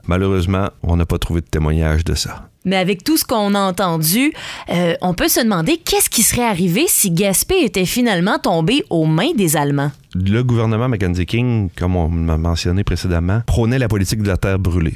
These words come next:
Speaker 1: c'est-à-dire que Gaspé aurait été détruit. Mais pire que ça, c'est, c'est l'embouchure du fleuve qui était, c'est pas tellement la Gaspésie, puis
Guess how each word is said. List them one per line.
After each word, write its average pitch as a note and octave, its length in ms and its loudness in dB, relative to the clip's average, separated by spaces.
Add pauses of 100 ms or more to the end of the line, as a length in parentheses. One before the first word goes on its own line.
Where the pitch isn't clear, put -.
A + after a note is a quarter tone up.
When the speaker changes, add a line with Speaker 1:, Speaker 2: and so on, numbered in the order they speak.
Speaker 1:
c'est-à-dire F2+ 320 -2
que F#2+ 80 0
Gaspé F2+ 380 0
aurait E2+ 180 0
été F2 160 0
détruit. - 640 -2 (100)
Mais F#2 480 2 (240)
pire A#2 260 2
que E2 160 -2
ça, C3 320 0
c'est, E2+ 300 -2 (100)
c'est - 200 -2
l'embouchure F2+ 560 0
du F#2 100 0
fleuve G2+ 640 -2
qui F2 160 -2
était, E2 380 0
c'est - 160 -4
pas C3 100 0
tellement A#2+ 380 0
la F#2 200 0
Gaspésie, G2+ 680 0
puis E2+ 280 0